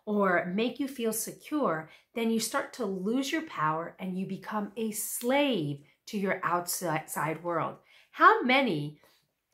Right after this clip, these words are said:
of you are a slave to your relationship? You're in a relationship that you're not happy in or you don't feel fulfilled in, but you're a slave to it.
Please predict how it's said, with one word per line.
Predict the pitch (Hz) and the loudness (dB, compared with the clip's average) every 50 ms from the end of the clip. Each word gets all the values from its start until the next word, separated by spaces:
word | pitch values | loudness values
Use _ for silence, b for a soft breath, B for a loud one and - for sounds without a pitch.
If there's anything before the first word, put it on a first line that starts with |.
| _ _ - | _ _ -4
of | 233 190 175 | -4 -2 0
you | 175 240 302 277 226 151 165 160 165 160 B B B B B | 4 6 6 8 8 6 4 2 0 -2 B B B B B
are | - 226 233 | 4 6 6
a | 220 214 | 6 6
slave | - - - 240 240 254 262 269 262 - | 4 2 0 2 4 4 4 4 2 0
to | - 247 | -2 0
your | 240 233 | 2 2
relationship? | 226 208 190 190 208 196 - 202 165 151 - - - - _ _ _ _ _ _ _ _ - | 2 2 2 0 0 -2 -4 -4 -6 -6 -8 -10 -12 -14 _ _ _ _ _ _ _ _ -6
You're | 220 240 269 311 | 0 2 4 6
in | 349 392 | 6 6
a | |
relationship | 349 294 226 196 208 233 226 - 254 - - 185 - - | 6 4 4 4 2 2 2 -2 -4 -6 -6 -6 -8 -10
that | - - - | -12 -12 -8
you're | 226 233 | -6 -4
not | 233 - - | -4 -4 -4
happy | 156 147 185 208 220 214 202 175 170 170 | -2 0 0 0 0 0 -2 -2 -2 -2
in | 160 160 165 170 | -2 -4 -4 -6
or | 180 | -4
you | 180 190 220 | -2 -2 0
don't | 240 247 254 - | 0 -2 -2 -4
feel | 214 185 170 | -6 -6 -6
fulfilled | 175 - 175 151 - - 214 233 254 247 185 | -4 -6 -6 -6 -6 -4 -2 -2 -2 -2 -2
in, | 165 143 139 143 151 - b b b b b | -4 -4 -4 -4 -6 -8 b b b b b
but | - 190 - - | -10 -8 -4 0
you're | 262 262 247 | 0 2 2
a | - 208 | 2 0
slave | - - - - - 247 262 285 285 277 - | 0 0 -2 0 2 2 2 2 0 -2 -6
to | - 185 156 | -8 -6 -6
it. | - - - - - | -6 -8 -10 -14 -20